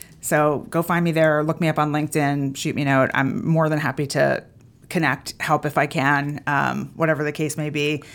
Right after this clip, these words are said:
Um, yeah, I think the, the, the last thing I'll, I'll say is just to go back to that idea of, of persevering. And, you know, if you believe in something, don't be afraid. And I had an author friend, uh, many years ago who said to me, "I owned a bookstore. That was one of my businesses along the way."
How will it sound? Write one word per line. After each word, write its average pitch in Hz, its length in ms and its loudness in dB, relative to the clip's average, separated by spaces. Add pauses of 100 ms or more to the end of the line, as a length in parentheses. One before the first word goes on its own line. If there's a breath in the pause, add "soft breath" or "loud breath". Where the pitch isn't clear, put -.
(320 loud breath)
Um, 185 180 4
yeah, 403 180 6
I 339 180 10
think 311 240 2
the, 247 180 8
the, 190 380 4
the 180 140 2
last 160 320 4
thing 160 160 0
I'll, 143 280 0
I'll 147 160 0
say 151 220 0
is 143 100 -2
just 143 160 -6
to 147 60 -4
go 139 120 -2
back 135 240 2
to 143 80 -4
that 139 140 2
idea 131 320 0
of, 139 220 -10
of 139 180 -4
persevering. 135 720 -4
And, 131 220 -2 (340 loud breath)
you 170 120 0
know, 131 260 4
if - 200 -4
you 165 60 -2
believe 170 320 4
in 175 80 2
something, 160 640 -2 (400)
don't 156 200 0
be 151 80 -2
afraid. 143 600 -2
And 151 300 -2 (260)
I 175 120 6
had 208 120 6
an 190 80 4
author 160 300 2
friend, 156 420 -2 (120)
uh, 147 280 0
many 165 280 0
years 156 200 -2
ago 147 240 0
who 151 60 -2
said 147 200 0
to - 60 -6
me, 156 80 0
"I 160 100 0
owned 170 140 4
a 156 40 8
bookstore. 139 400 0
That 139 120 4
was 147 140 0
one 147 100 2
of 143 80 0
my 131 100 0
businesses 139 460 -2
along 139 240 0
the 135 80 -2
way." 147 300 4